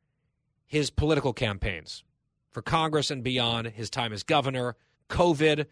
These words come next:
fighting the media. It's interesting stuff. Not exactly groundbreaking, and again, not terribly like, "Ooh, wow, he's spilling tea." That's, that's not what this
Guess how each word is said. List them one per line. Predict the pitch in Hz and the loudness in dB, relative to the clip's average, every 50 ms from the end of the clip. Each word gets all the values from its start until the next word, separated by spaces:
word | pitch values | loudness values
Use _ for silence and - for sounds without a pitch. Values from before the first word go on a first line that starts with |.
| _ _ _ _ | _ _ _ _
fighting | - - - 165 160 160 160 151 147 | -12 0 2 4 4 4 2 2 0
the | 139 | -2
media. | 135 135 131 131 127 123 120 117 113 110 _ _ _ _ _ _ - | -2 -2 -2 -2 0 0 0 -2 -2 -6 _ _ _ _ _ _ -18
It's | - 156 196 185 - 277 | -8 -4 -4 -2 0 0
interesting | 330 330 320 269 - - 170 147 | 0 0 0 -2 -2 -2 -4 -4
stuff. | - - 175 131 95 85 - - _ _ _ _ _ _ _ _ _ _ _ _ _ _ _ _ _ _ _ _ _ _ _ _ _ _ _ _ - | -2 0 2 0 0 0 -6 -16 _ _ _ _ _ _ _ _ _ _ _ _ _ _ _ _ _ _ _ _ _ _ _ _ _ _ _ _ 0
Not | 147 175 208 | 2 2 2
exactly | 208 160 185 196 190 190 - 190 196 190 190 185 175 _ _ - | 2 2 2 0 0 0 0 0 0 0 0 -2 -8 _ _ -4
groundbreaking, | 156 156 151 151 151 127 123 120 113 110 - 147 160 180 | -2 -2 0 -2 -2 -2 -2 -4 -4 -4 -4 -6 -6 -4
and | 175 156 | -4 -6
again, | 123 104 147 160 156 139 123 | -4 -2 -2 -2 -2 -2 -2
not | 123 131 147 160 - - | -2 -2 -2 -2 -4 -8
terribly | - - 160 156 156 147 135 139 143 143 139 | -6 -4 -2 -2 -2 -2 -2 -4 -4 -4 -2
like, | 131 127 120 113 113 104 - | -2 -2 -2 -2 -2 -4 -6
"Ooh, | 120 143 160 135 101 - - - - | -6 -6 -4 -6 -8 -12 -16 -18 -14
wow, | 117 113 117 135 127 123 113 - _ _ _ _ _ _ _ _ | -10 -8 -6 -6 -6 -6 -8 -12 _ _ _ _ _ _ _ _
he's | - 135 120 - | -4 -2 -2 -2
spilling | - - 160 156 151 151 131 117 | 0 0 -2 -2 0 -2 -6 -6
tea." | - - - 175 160 117 104 | -8 -6 -2 -2 0 0 0
That's, | 101 120 127 - - - _ - | 0 -2 -2 -4 -6 -14 _ -4
that's | 131 135 - - 147 | -4 -4 -4 -6 -6
not | 143 139 127 | -6 -6 -4
what | 127 120 - - | -6 -8 -4 -4
this | 131 120 113 - - - - | -4 -2 -2 -4 -6 -8 -10